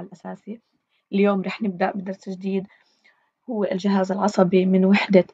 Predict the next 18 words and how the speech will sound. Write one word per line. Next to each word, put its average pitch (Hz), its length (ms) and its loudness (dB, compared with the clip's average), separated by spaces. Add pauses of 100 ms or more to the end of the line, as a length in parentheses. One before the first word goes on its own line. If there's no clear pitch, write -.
أجهزة 185 360 2
جسم 175 440 -2
الإنسان، 175 600 2 (500)
من 214 140 -8
خلال 214 360 4
هذا 190 180 0
الدرس 185 460 -2
رح - 180 -2
نتعرف 190 640 2 (340)
على 180 400 4 (440)
مفهوم 202 520 -6 (100)
الجهاز 180 560 2 (100)
العصبي 185 580 2 (340)
ومفهوم 208 540 4
الخلايا 190 600 4
العصبية 180 680 2 (680)
وأنواعها 190 760 4
وتركيب 208 680 2